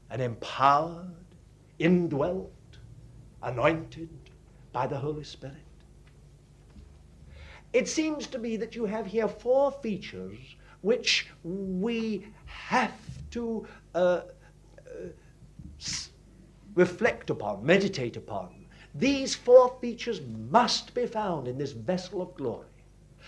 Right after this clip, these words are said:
God, from the very beginning,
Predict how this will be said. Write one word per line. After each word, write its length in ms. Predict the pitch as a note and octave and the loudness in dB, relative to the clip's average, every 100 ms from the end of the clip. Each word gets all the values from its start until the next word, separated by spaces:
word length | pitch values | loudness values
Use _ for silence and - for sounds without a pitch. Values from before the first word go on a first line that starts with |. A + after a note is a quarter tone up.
| - - C#3 | -18 -10 4
God, 520 | B3+ C4 C#3+ D#3+ E3+ - | 8 10 10 6 0 -2
from 260 | - A3+ G#3 | 8 8 8
the 100 | G#3 | 2
very 400 | C#3+ A3 B3+ C#4 | 2 8 8 8
beginning, 600 | C4 F#3 F#3+ B2 A2 D#3 | -2 4 6 6 2 -8